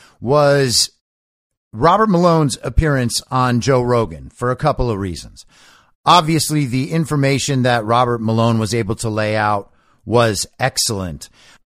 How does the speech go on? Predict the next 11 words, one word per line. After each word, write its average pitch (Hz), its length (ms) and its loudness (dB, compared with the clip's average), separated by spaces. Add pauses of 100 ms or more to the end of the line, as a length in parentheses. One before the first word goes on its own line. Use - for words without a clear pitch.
(360)
His 123 360 2
discussion 139 680 0
on 120 380 2
mass 127 280 2
formation 120 580 0
psychosis 131 880 -2 (340)
was 117 500 2 (100)
awesome 139 520 2
because 117 420 0
he 113 160 -4
finally 135 720 0